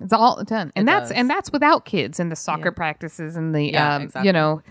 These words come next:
Speaker 1: whatever else that kids do, piano and whatnot.
Speaker 2: Yeah, and I don't, I don't go out of the house to work every day, and I
Speaker 1: Yeah.
Speaker 2: still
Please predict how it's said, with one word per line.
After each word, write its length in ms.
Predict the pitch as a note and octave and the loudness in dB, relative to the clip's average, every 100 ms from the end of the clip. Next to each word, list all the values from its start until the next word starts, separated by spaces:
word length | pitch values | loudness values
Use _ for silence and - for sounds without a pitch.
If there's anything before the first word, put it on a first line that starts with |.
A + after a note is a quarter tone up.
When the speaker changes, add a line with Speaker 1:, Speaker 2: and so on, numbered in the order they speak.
| _ _ _ - | _ _ _ -8
Speaker 1:
whatever 540 | F3+ F3 E3 D#3+ D#3+ - | -6 -6 -6 -8 -8 -8
else 320 | D#3+ D#3+ - - | -6 -6 -10 -12
that 180 | D#3 - | -12 -8
kids 260 | F3 D#3+ | -10 -10
do, 200 | - D3 | -10 -8
piano 580 | D3+ - C#3 C#3 C#3+ D3 | -8 -12 -10 -8 -8 -8
and 120 | D3 | -8
whatnot. 440 | D3+ - D3+ E3 - - | -8 -8 -8 -8 -10 -2
Speaker 2:
Yeah, 180 | F#3 | 0
and 100 | D#3+ | 2
I 100 | D#3+ | 0
don't, 260 | A#3 A#3 F3+ | 0 -2 -2
I 120 | - G3 | -4 -2
don't 180 | G3 | -2
go 180 | D#3 F#3 | -2 0
out 160 | D#3+ D3 | 0 0
of 80 | C#3+ | -4
the 60 | |
house 280 | C#3 C3+ - | -6 -6 -8
to 100 | C#3 | -10
work 220 | D3 D3+ | -10 -8
every 220 | C3 C3+ C3+ | -8 -10 -8
day, 260 | B2+ B2+ | -6 -6
and 140 | - D3 | -6 -4
I 80 | |
Speaker 1:
Yeah. 40 | C#3+ | -4
Speaker 2:
still 600 | - - G3 C#3+ B2+ | -8 -6 -4 -4 -6